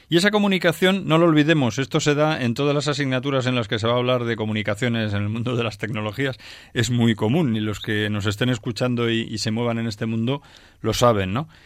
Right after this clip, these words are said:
En la comunicación humana entra en juego un emisor, un receptor, un código y un mensaje. Entonces, eh, en cada uno de estos elementos, pues,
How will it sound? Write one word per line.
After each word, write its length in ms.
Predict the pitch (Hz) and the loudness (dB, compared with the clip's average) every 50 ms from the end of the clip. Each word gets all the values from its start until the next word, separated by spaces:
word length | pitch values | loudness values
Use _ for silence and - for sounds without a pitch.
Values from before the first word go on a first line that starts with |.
| - - - _ _ | -20 -20 -20 _ _
En 80 | - 120 | 2 2
la 80 | 120 | 4
comunicación 520 | 117 113 120 120 120 117 127 113 - 127 135 | 4 4 4 4 4 4 4 2 4 2 4
humana 360 | 139 143 147 156 165 180 - | 4 4 4 4 4 2 0
entra 300 | - 123 117 110 127 131 | 0 0 0 2 2 2
en 80 | 131 127 | 2 2
juego 440 | - - 151 156 170 185 214 247 - _ _ _ _ - | 2 2 2 2 2 0 0 -4 -8 _ _ _ _ -4
un 160 | 120 120 117 | -2 0 2
emisor, 520 | 113 110 110 - - 170 202 226 - - _ | 2 2 2 4 4 2 2 2 -2 -10 _
un 160 | - - 117 110 | -8 -6 -4 -4
receptor, 580 | 117 110 101 139 117 - - 160 170 - - - | -4 -2 -2 -4 -4 -2 -2 -2 -2 -2 -4 -6
un 140 | 131 123 | -6 -6
código 440 | 107 - 120 113 120 135 139 170 - - | -2 0 -2 0 0 -2 -2 -4 -4 -4
y 100 | - 113 | -6 -4
un 100 | 107 101 | -4 -2
mensaje. 520 | 95 95 98 - 135 127 - - 101 101 - - - _ _ _ _ _ _ _ _ _ _ _ _ _ _ _ _ | -4 -4 -2 0 -2 -2 -2 -4 -10 -12 -14 -20 -20 _ _ _ _ _ _ _ _ _ _ _ _ _ _ _ _
Entonces, 680 | - 113 104 123 117 110 98 131 147 160 156 - - - _ _ _ _ - - _ _ | -2 0 2 2 0 2 4 6 6 6 4 0 -4 -6 _ _ _ _ -20 -20 _ _
eh, 460 | 123 117 110 107 104 104 104 101 101 | 2 4 4 4 4 4 4 2 2
en 120 | 101 101 | 0 0
cada 220 | 101 101 104 98 101 | 0 0 0 0 2
uno 140 | 107 110 110 | 2 2 2
de 80 | 113 | 0
estos 240 | 107 - - 123 - | 0 0 0 0 2
elementos, 460 | 123 120 120 131 131 127 165 165 156 | 2 2 4 2 2 2 2 0 0
pues, 360 | - - 123 117 110 - - | 0 0 0 2 2 0 -2